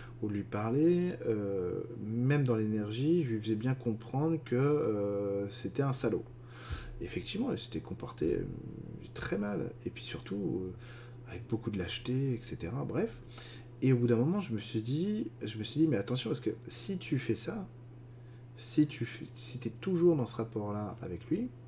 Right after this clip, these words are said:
en fait, c'est toi qui deviens le bourreau. Parce que tu lui laisses aucune chance de changer, de voir les choses autrement, et cetera, et cetera.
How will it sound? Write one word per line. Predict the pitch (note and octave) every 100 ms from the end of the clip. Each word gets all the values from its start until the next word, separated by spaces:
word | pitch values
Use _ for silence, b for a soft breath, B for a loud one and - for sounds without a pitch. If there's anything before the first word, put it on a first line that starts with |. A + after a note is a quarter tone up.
| B B B B B B B -
en |
fait, | - G3 -
c'est | - C#3+
toi | C#3 F3 F3+
qui | -
deviens | A2 A2
le | G#2+
bourreau. | A2+ F#2+ - - -
Parce | -
que | -
tu | - A2+
lui | A2+
laisses | A#2+ - -
aucune | G#3 - C#3
chance | - D#3+ D#3
de | B2+
changer, | A2 A2+ G#2+ B2+ D#3+
de | C#3
voir | A2+ G#2
les |
choses | G#2 G#2
autrement, | F#2 - G2+ C3
et |
cetera, | C3 C3 F2+
et | F#2
cetera. | - G2 B2